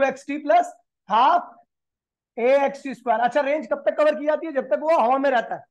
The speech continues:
जब तक, हाँ, हवा में कब तक रहता है? इतने time तक। तो x equals में x क्या है भैया? रेंज है। क्या है?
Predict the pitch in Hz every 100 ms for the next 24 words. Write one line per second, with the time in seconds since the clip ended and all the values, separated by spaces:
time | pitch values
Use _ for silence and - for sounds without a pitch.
0 | _ 180 220 320 370 - - _ - -
1 | 160 - 233 208 254 285 311 311 320 311
2 | 311 330 320 302 294 254 247 196 247 247
3 | 247 254 285 277 254 240 233 - 311 285
4 | 240 220 226 220 160 - 240 277